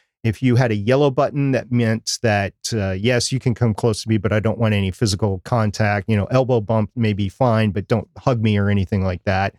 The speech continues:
And don't spit at me and, and, you know, I, uh, respect my mask. Uh, red, uh, yeah, green meant, "Hey, I'm good to go. Let's treat it like everything's normal," and that sort of thing.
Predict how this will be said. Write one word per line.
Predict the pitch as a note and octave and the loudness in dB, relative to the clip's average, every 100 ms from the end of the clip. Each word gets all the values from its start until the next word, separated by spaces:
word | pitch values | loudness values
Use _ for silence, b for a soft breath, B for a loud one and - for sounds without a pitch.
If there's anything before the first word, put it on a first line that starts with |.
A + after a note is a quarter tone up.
| _ _ _ | _ _ _
And | G#2 G2 G2 | -2 0 0
don't | G#2+ D3+ | 0 -4
spit | - G2+ | -4 -2
at | F#2 - | -2 -2
me | F#2+ F#2+ | -2 -2
and, | F2+ F2+ - | -4 -8 -6
and, | G2 F2+ - | -4 -4 -2
you | G#2 | 0
know, | F#2 F2+ | 0 -2
I, | F#2 G2 - | -4 -6 -10
uh, | A2+ C#3 F#3+ | -10 -6 -4
respect | A2+ B2+ - C3+ B2 | -2 -2 0 -2 0
my | A2 | 0
mask. | G2+ F#2+ F2 - - _ _ - A2+ | 0 -2 -4 -10 -14 _ _ -4 0
Uh, | |
red, | G#2 A2 C#3 C3 | 2 2 2 0
uh, | B2+ A#2+ A2 | 0 0 2
yeah, | D#3 | 0
green | B2+ D3+ F#3 D#3+ A#2+ | 0 2 4 4 2
meant, | A2+ - | 0 0
"Hey, | D3+ C3 | 0 2
I'm | B2 | 0
good | A2+ A2 | 0 -2
to | G2 | -2
go. | G#2 G2 F#2+ F#2 F2 | 0 0 -2 -4 -2
Let's | B2 G#2+ | -2 -2
treat | - - B2+ A2 | -4 0 2 2
it | G#2+ - | 0 -2
like | A2 G#2 | -2 -2
everything's | A#2 G#2 G2 F#2+ F2+ E2 | -2 -2 -2 -2 -4 -4
normal," | E2+ D2+ D2+ D#2 _ - | -6 -6 -10 -14 _ -6
and | G2 | -4
that | F2+ | -4
sort | - G2 | -4 -4
of | F2 | -6
thing. | - E2+ | -10 -14